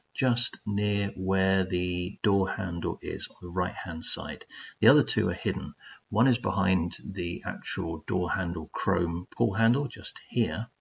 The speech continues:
which you need to remove the plastic cover. And by the way, you can buy a tool. And the one at the bottom there is behind a cover that you can pull off.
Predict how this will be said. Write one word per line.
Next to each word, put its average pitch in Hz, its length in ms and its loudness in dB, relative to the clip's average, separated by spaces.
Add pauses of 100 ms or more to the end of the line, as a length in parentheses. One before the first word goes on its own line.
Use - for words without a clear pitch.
(480)
which - 180 -10
you 92 80 2
need 95 180 4
to 98 100 -2
remove 90 320 0
the 92 80 -6
plastic - 520 -8
cover. - 320 -6 (120)
And 87 100 -6
by 107 140 4
the 95 100 2
way, 87 140 2
you 85 100 -4
can 85 120 -8
buy 87 180 0
a 87 60 -6
tool. - 340 -12 (520)
And 90 120 -4
the 87 40 -2
one 98 200 6
at 95 60 0
the - 60 -12
bottom 98 340 2
there 82 360 0
is 82 200 -4
behind 85 580 -4
a 80 100 -8
cover - 300 -4
that - 180 -12
you - 120 -20
can - 180 -10
pull - 200 -2
off. - 320 -12